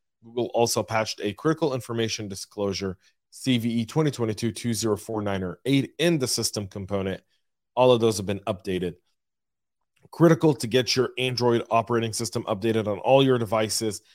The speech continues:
and especially, uh, uh, updating it within your app, um, um, is, is gonna be really, uh, important after this one, simply because of the amount of, of, of vulnerabilities that could be taken advantage of.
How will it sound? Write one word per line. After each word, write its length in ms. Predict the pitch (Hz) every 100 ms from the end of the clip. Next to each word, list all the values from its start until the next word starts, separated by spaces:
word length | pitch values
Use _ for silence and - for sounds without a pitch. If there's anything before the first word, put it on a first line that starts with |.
| _ -
and 120 | 123
especially, 640 | 123 - 175 180 165 139 -
uh, 140 | 113 -
uh, 80 | 101 - -
updating 480 | 131 131 127 120
it 80 | 110
within 300 | 107 - 113
your 180 | 104 - -
app, 320 | 107 82 - _ _ _ _ -
um, 420 | 104 95 92 80 _ _ _ _ _ _
um, 260 | 104 101 95
is, 160 | 107 95
is 200 | 110 101
gonna 180 | 113 107
be 240 | 101 107
really, 560 | - 110 113 110 107 95
uh, 160 | 101 95
important 440 | 104 98 117 107 104
after 280 | 101 110
this 200 | 104 107
one, 140 | 113 107
simply 300 | 151 151 151
because 340 | 117 - 113
of 100 | 117
the 120 | 107
amount 340 | 101 104 110 110
of, 140 | 92 -
of, 200 | 104 87 _ _ -
of 100 | 101
vulnerabilities 760 | 95 110 104 98 110 104 95
that 140 | 92 -
could 140 | 117
be 80 | 104
taken 340 | 101 98 -
advantage 520 | 95 80 92 90 85
of. 80 | 73